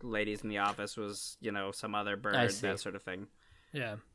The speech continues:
Speaker 2: Okay.
Speaker 3: Yep.
Speaker 1: Uh, everybody in his particular office was, was a bird, as far as I can recall,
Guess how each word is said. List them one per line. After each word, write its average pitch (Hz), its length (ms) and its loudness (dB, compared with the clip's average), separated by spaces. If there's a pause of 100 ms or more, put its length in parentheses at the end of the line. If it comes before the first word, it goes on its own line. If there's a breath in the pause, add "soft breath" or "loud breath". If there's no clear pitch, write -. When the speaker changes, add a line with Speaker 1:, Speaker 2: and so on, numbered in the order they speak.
(180)
Speaker 2:
Okay. 160 300 4
Speaker 3:
Yep. 98 120 4
Speaker 1:
Uh, 113 380 8
everybody 139 540 12
in 120 120 8
his 131 380 6
particular 117 560 4
office 104 680 4
was, 98 840 -2
was 101 280 -2
a 98 60 -2
bird, 95 440 2
as 98 140 -2
far 101 160 -2
as 101 100 -4
I 101 80 -4
can 107 160 -6
recall, 101 480 -2